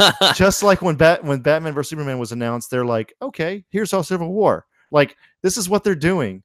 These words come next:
Speaker 2: They're, they kind of, like, one up D C every step of the way. So
Speaker 1: Except we actually have a cast, and New Gods just has a director, and we haven't heard anything since that was announced.
Speaker 2: Exactly. Who knows if that's even coming through, man? I mean, they had, um, a black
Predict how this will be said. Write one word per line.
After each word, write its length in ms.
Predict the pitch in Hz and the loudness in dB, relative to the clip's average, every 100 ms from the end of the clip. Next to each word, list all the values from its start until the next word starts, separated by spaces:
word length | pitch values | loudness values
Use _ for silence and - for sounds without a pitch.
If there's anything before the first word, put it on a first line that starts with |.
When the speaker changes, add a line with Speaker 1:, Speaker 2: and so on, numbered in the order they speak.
| _ | _
Speaker 2:
They're, 300 | 135 160 156 | 2 4 2
they 160 | 160 151 | 0 -2
kind 280 | - 196 | -2 0
of, 100 | 185 | 0
like, 200 | 160 147 | 0 -2
one 300 | 135 139 170 | -2 0 2
up 240 | 147 156 120 | 2 0 -6
D 180 | 127 143 | -8 -6
C 400 | - 147 131 120 | -4 -2 0 0
every 160 | 123 | -2
step 240 | 113 135 123 | -4 -4 -2
of 80 | |
the 100 | 110 | -4
way. 200 | 110 120 | -2 -2
So 180 | 107 120 | -2 -2
Speaker 1:
Except 240 | 113 110 98 | -2 -4 -6
we 240 | 107 120 | 0 2
actually 260 | 113 - 107 | 2 2 0
have 140 | 110 | 0
a 40 | 95 | -2
cast, 480 | - 120 117 - | -2 0 0 -2
and 120 | - 113 | -2 -2
New 120 | 127 | 0
Gods 220 | 117 110 | 2 0
just 120 | 107 | -4
has 200 | - 113 | -2 -2
a 60 | 101 | -2
director, 440 | 95 107 117 110 | -4 -2 -2 -2
and 80 | 95 | -2
we 60 | 95 | 0
haven't 140 | 101 | -2
heard 140 | 104 107 | 0 0
anything 400 | 107 95 92 90 | -2 -2 -4 -6
since 520 | - - 123 - - - | -8 -2 -2 -2 -8 -4
that 120 | 113 | -2
was 100 | 101 | -2
announced. 300 | 95 135 160 | -2 0 2
Speaker 2:
Exactly. 380 | 117 113 - 107 | 2 0 0 -2
Who 120 | 147 | -2
knows 300 | 180 131 127 | 2 2 2
if 60 | 104 | 0
that's 240 | 107 - | -2 -2
even 180 | 98 92 | -8 -10
coming 280 | - 98 92 | -8 -8 -8
through, 220 | 95 98 | -8 -6
man? 240 | 95 95 | -6 -8
I 40 | 98 | -8
mean, 180 | 98 92 _ _ | -10 -14 _ _
they 120 | 127 | 2
had, 220 | 131 165 - | 4 4 2
um, 440 | 147 120 113 110 - _ _ _ - - _ _ _ _ - | 2 2 2 -2 -10 _ _ _ -20 -20 _ _ _ _ -4
a 180 | 110 107 | -2 -2
black 380 | 120 156 160 | 2 2 0